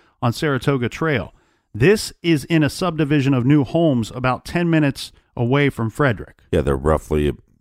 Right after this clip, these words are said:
Speaker 2: three hundred and fifty, four hundred thousand dollar houses.
Speaker 1: Nice neighborhood.
Speaker 2: Yeah.
Speaker 1: Nicole and Nicholas were waiting for him outside of the house. The officer opened the front door just a couple of inches, 'cause remember, we got the latch inside.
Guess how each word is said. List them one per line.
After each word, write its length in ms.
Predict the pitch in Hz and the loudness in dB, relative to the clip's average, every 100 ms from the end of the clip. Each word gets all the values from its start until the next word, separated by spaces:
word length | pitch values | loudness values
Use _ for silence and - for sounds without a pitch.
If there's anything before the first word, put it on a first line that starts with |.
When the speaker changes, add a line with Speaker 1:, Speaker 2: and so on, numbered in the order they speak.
| _ | _
Speaker 2:
three 280 | _ - 82 | _ 0 0
hundred 280 | 76 73 73 | 0 -2 -4
and 120 | 69 | -6
fifty, 400 | - 78 - 73 | -4 -4 -4 -8
four 380 | 69 _ 73 78 | -8 _ 0 0
hundred 360 | 71 71 71 71 | 0 -6 -8 -10
thousand 420 | 78 71 71 71 | -6 -4 -4 -6
dollar 300 | 71 69 60 | -4 -4 -6
houses. 600 | 67 69 71 - - - - | -8 -10 -10 -14 -18 -18 -10
Speaker 1:
Nice 440 | 113 127 143 - | -4 0 0 0
neighborhood. 560 | 143 120 90 82 - _ _ - | -2 -2 -4 -10 -16 _ _ -18
Speaker 2:
Yeah. 100 | - - _ - | -18 -20 _ -2
Speaker 1:
Nicole 440 | 123 190 226 226 | 0 4 4 4
and 140 | 156 160 | 2 2
Nicholas 440 | 170 170 156 - | 0 0 -2 0
were 140 | 131 | -2
waiting 440 | 113 120 147 151 143 | 0 0 2 2 0
for 220 | 147 135 | 0 0
him 180 | 131 123 | 0 -2
outside 640 | 120 117 110 - 120 117 | -2 -2 -4 -4 -2 -2
of 100 | 101 | -2
the 120 | 98 | -4
house. 420 | 87 117 - - - _ _ _ | -2 -2 -2 -10 -20 _ _ _
The 80 | 113 | 0
officer 520 | 135 214 208 175 160 | 2 2 0 -2 0
opened 360 | 156 170 170 151 | 4 4 4 0
the 60 | 135 | 0
front 340 | - 151 127 | 0 -2 0
door 420 | 143 139 117 107 | 2 4 2 -2
just 280 | 117 139 - | -2 -4 -4
a 40 | 139 | -2
couple 300 | 147 135 117 | -2 0 0
of 100 | 113 | 2
inches, 380 | 151 - 85 | 0 -2 -10
'cause 220 | - 110 104 | -8 -6 -4
remember, 280 | 110 117 | -2 0
we 120 | 107 113 | 0 -2
got 160 | 104 | -4
the 80 | 95 | -4
latch 520 | 98 117 110 104 - - | -2 0 0 -4 -12 -8
inside. 680 | 113 98 131 127 85 67 | -8 -4 -2 -2 -4 -8